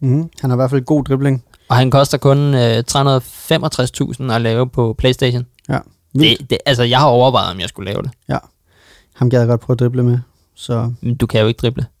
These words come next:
Speaker 1: Det kan jeg med ham, ja.
Speaker 2: Ah.
Speaker 1: Åh.
Speaker 2: Ej, du kan ikke skille mus.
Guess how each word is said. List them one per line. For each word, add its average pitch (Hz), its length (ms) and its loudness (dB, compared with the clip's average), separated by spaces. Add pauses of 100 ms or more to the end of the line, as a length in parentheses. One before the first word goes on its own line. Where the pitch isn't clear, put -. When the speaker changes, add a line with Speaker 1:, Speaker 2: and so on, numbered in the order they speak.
(800)
Speaker 1:
Det 131 80 -8
kan 127 100 -4
jeg 127 80 -2
med 127 80 -4
ham, 127 140 -4
ja. 131 60 -10 (540)
Speaker 2:
Ah. 117 400 2 (400)
Speaker 1:
Åh. 143 180 4 (280)
Speaker 2:
Ej, 123 260 0
du 117 60 -8
kan 117 140 -2
ikke 117 100 -2
skille 120 200 -2
mus. 117 280 -4